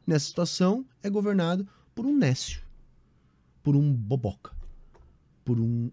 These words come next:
inepto, né? Aliás, tá fazendo o quê, né, com a agenda na Rússia agora,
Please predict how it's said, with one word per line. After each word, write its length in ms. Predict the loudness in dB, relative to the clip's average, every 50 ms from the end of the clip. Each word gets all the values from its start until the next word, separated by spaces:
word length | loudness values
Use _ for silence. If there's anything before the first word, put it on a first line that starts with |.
| -4 0
inepto, 640 | 2 2 2 2 -2 -4 -8 -14 -20 -20 -18 -16 -16 -16 -18 -20 -20 -20 _ _ _ _ _ _ _ _ _ _ _ _ _
né? 260 | 0 0 0 0 -2 -8 _ _ _
Aliás, 180 | -6 -6 -4 -4
tá 80 | -4 0
fazendo 360 | 4 6 6 6 6 6 4
o 80 | 2 0 _
quê, 340 | 2 6 6 8 8 6 2 -4 _ _ _ _ _ _ _ _ _ _ -20 -20 -20 -20 -20 -20 -20 -20 -20 -20 -20 _ _ _ _ _ _ _ _ _ _
né, 280 | 4 4 4 4 2 -4 -10 _ _ _ _
com 120 | 4 4
a 40 | 4
agenda 360 | 6 6 4 4 6 4 4
na 100 | 4 2
Rússia 380 | 2 2 0 0 -2 -2 -4 -6
agora, 480 | -4 0 0 2 2 2 0 -4 -8